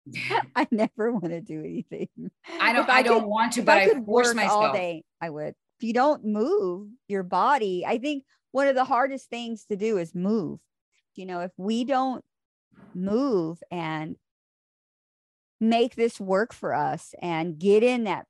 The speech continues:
Speaker 2: protein and get in our
Speaker 1: Yes.
Speaker 2: vitamins, I mean, 'cause here's the thing, we already had the surgery. It's done.
Speaker 1: Yep.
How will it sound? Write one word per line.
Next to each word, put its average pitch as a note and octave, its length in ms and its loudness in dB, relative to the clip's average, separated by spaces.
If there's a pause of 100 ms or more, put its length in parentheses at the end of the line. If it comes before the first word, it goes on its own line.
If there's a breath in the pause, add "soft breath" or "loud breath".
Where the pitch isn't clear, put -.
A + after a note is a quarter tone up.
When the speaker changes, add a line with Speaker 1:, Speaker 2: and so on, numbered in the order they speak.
Speaker 2:
protein F#3 680 -2
and E3 160 -10
get F#3+ 200 -4
in A3 160 -4
our G3+ 140 -2
Speaker 1:
Yes. F3+ 40 -14
Speaker 2:
vitamins, D#3+ 760 -4
I G#3 140 0
mean, G#3+ 320 0 (800)
'cause A#3 160 0
here's D#4 240 0
the C#4 100 -2
thing, C4 260 0
we A3 140 2
already C4 280 2
had A3+ 260 -2
the F#3 60 -14
surgery. E3+ 540 -10
It's G#3 260 -2
done. D3 380 -2
Speaker 1:
Yep. D#3 200 -6